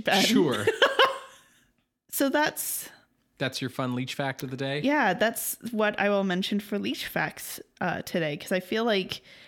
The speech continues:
Speaker 1: you know, if you really wanna learn about leeches, listen to our episode on Attack of the Giant Leeches, where it seems like it's more relevant.
Speaker 2: Okay. So the titular leech woman,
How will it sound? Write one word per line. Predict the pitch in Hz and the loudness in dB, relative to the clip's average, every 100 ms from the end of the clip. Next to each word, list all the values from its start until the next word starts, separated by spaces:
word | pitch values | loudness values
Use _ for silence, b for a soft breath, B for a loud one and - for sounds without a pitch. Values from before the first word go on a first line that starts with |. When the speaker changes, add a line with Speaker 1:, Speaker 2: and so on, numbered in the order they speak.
| B | B
Speaker 1:
you | 185 | -2
know, | 170 | -2
if | - | 0
you | 185 | -2
really | 180 226 240 233 | 0 0 0 2
wanna | 214 202 | 2 2
learn | 190 175 | 2 2
about | 175 - | 0 0
leeches, | 147 143 156 151 170 - _ - | -2 -2 -2 -2 -4 -10 _ -6
listen | 196 196 185 | -4 -2 -4
to | - 160 156 - | -2 -2 -2 -4
our | 156 | -4
episode | 147 170 160 151 | -4 -4 -4 -2
on | 156 147 151 B B B | -4 -4 -6 B B B
Attack | 160 - 214 202 | -4 0 0 0
of | |
the | 202 | -2
Giant | 196 175 - | 2 2 0
Leeches, | 156 151 - 151 151 175 | -2 -4 -2 -2 -2 -4
where | 156 147 | -2 -2
it | - | -2
seems | - 160 160 | -4 -4 -4
like | 151 | -6
it's | 147 - | -8 -8
more | 180 151 147 143 143 | -6 -4 -2 -4 -4
relevant. | 170 127 - - 214 285 - | -4 -4 -4 -4 -4 -6 -6
Speaker 2:
Okay. | 120 123 - - - _ _ | -4 -4 -4 -14 -18 _ _
So | - - 151 139 135 - _ - | -8 0 2 2 0 -6 _ -8
the | 147 | -6
titular | 147 247 214 180 | -2 -2 0 0
leech | 135 127 147 - | 0 -2 -4 -6
woman, | 104 95 85 92 175 | -6 -6 -6 -4 -4